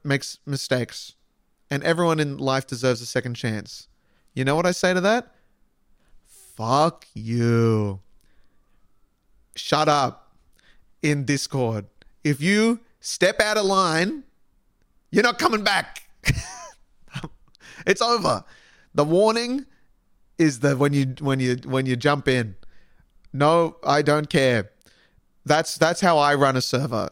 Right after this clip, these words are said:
and a Twitch stream and all that, and moderation in general. I just, I just think it's, I also found someone who's, was, uh, on Instagram. This is kinda different. Someone on Instagram who was basically reposting all of my work,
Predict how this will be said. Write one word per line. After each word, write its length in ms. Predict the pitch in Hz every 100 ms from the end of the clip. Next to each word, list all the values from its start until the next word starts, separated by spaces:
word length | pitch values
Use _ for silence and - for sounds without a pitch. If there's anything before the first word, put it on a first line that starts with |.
| -
and 160 | 123
a 40 | 123
Twitch 220 | - 131
stream 340 | - 113 110
and 80 | 113
all 120 | 101
that, 220 | 107 92 -
and 160 | 120
moderation 560 | 123 120 120 120 117 117
in 100 | 113
general. 480 | 110 104 101 69 - -
I 140 | 120
just, 280 | 123 127 - -
I 100 | 117
just 260 | 127 123
think 200 | - 120
it's, 320 | 123 - - - _ _ _ _ _ _ _ _ _ _ -
I 120 | 160
also 260 | 220 226 220
found 260 | 214 196
someone 300 | - 175 175
who's, 320 | 160 151 131 -
was, 280 | 143 139 131
uh, 340 | 127 120 117 113 - - - _ _ -
on 80 | 135
Instagram. 580 | 147 165 - 127 113 110 - -
This 140 | 147
is 120 | 143 -
kinda 240 | 147 127
different. 420 | 110 127 101 98 _ _ _
Someone 240 | - 165 175
on 100 | 156
Instagram 340 | 156 147 131
who 60 | 131
was 100 | 120
basically 380 | 135 135 - 131
reposting 600 | 131 139 143 139 139 127
all 160 | 127
of 80 | 123
my 220 | 120 117
work, 460 | 127 110 101 98 -